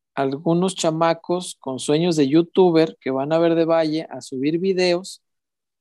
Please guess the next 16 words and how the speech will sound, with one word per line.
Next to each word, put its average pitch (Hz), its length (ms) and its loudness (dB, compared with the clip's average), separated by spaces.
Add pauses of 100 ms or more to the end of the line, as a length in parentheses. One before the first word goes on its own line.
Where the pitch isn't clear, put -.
(200)
y 143 140 -6
hacerle 156 420 0
sentir 160 300 -2
a 175 40 2
los 165 180 -2
jugadores 151 480 -4
que 156 80 -14
estamos 160 340 -8
satisfechos 156 840 -2
de 143 160 -2
los 135 180 -2
pobres 156 320 2
resultados 147 580 -2
que 135 120 -18
nos 123 180 -18
dan. - 160 -16